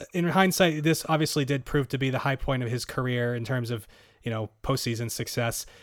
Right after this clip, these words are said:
Um, it, it's unfortunate that he didn't kind of get a, a, a real big moment in the spotlight later on, but, you know, I guess it's a good, it's really nice that he did have this moment because he's a great player, and it's,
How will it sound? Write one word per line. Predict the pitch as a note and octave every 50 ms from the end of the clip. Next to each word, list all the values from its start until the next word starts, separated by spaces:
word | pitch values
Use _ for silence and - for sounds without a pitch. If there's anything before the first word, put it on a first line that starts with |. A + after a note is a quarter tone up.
| - - - -
Um, | - D#3 D3+ C#3+ C#3 C#3 C#3 C#3 - - - - _ -
it, | F#3+ F3 -
it's | G3 E3+ -
unfortunate | B3 A#3+ A3+ - - G3+ F#3 - - F3+ D#3+ -
that | D#3+ D#3
he | C#3+ E3
didn't | E3+ F3 E3 C3+
kind | - - D#3 D3+
of | D3 C3
get | D3+ D3 D3 - - - _ -
a, | D#3
a, | C#3+ C#3 C#3+
a | D3+
real | C#3+ D3 D3+ C#3+ C#3
big | C3 - D#3+ C#3+ B2+
moment | B2+ C3+ C3+ C3+ C#3 C3+ C3
in | -
the | C3+
spotlight | - - - C#3+ C#3 C3+ C3+ C3+ B2+ B2+ B2
later | B2 B2 C3+ C#3 D3+ C#3+ C3
on, | C3+ D3 G3 A3+ B3 A#3+ - - - - - - - _ _ _
but, | - E3+ F3 F3+ F3 E3+ E3 - _ _
you | - F3+
know, | E3+ D#3+ D3+ D3+ C#3+ - _ _ _ _ _
I | E3+ E3+ E3+
guess | G3+ A3 -
it's | C4+ A3+ F#3+
a | F3+
good, | F3 G3 F#3 E3 D#3 E3+
it's | E3+ D3 - -
really | E3 F3+ F#3 F3 D#3+
nice | D#3+ D#3 D#3 D3 -
that | C#3 B2
he | C3+ C3
did | A#2 C#3 C#3+ C#3 C3+ C3+
have | - D3 C#3 C3+ B2+
this | C#3 C3 - -
moment | B2+ B2 C3 C3+ C#3+ D3 C#3 C3+
because | C#3 C3 - C#3+ C3 A#2 - - - - - -
he's | - D4
a | C4
great | F3 D3+ D#3+ D3+ C#3 -
player, | - - C#3 C3+ C3 B2+
and | B2 B2+ C#3 D3 -
it's, | D#3+ - - - -